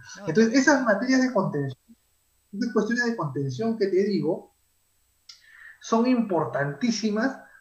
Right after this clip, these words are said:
Speaker 2: porque al final generan nexos. ¿Qué sucede? Que cuando un gobierno se mete mucho en la familia, termina generando individuos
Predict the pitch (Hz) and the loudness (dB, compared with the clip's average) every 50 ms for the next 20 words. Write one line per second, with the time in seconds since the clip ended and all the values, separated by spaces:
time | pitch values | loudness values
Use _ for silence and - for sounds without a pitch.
0 | _ _ - 156 143 127 - 165 151 127 - 170 180 208 226 233 - - 190 180 | _ _ -4 -2 -2 -2 0 -4 -6 -4 -6 -4 0 2 2 2 2 -2 -4 -4
1 | 196 214 220 214 220 240 247 214 196 - 135 127 - - 233 202 214 226 - 240 | -2 2 2 0 0 0 -4 -6 -6 -8 -10 -12 -10 -6 -6 -4 -4 -4 -2 0
2 | 208 165 139 131 135 - - _ _ _ _ - 139 123 156 151 151 170 165 - | 2 2 2 0 -4 -8 -16 _ _ _ _ -12 -10 -4 -4 -4 -2 -4 -8 -6
3 | - 226 262 254 247 240 233 240 233 208 - 156 143 127 - - 143 175 208 202 | -6 -6 -4 -4 -2 -2 -2 0 0 -2 -2 -4 -10 -12 -10 -10 -8 -6 -6 -6
4 | 196 202 208 226 220 214 202 190 196 196 185 170 180 180 190 208 202 - 151 147 | -6 -6 -6 -6 -6 -4 -4 -4 -4 -6 -8 -8 -8 -6 -6 -6 -6 -6 -8 -10
5 | 175 196 196 196 175 160 151 165 175 185 202 196 - 156 170 190 185 170 175 202 | -6 -6 -6 -6 -6 -6 -8 -8 -6 -2 -2 -2 -2 0 0 0 2 4 4 4
6 | 262 - - - _ _ | 2 2 -2 -10 _ _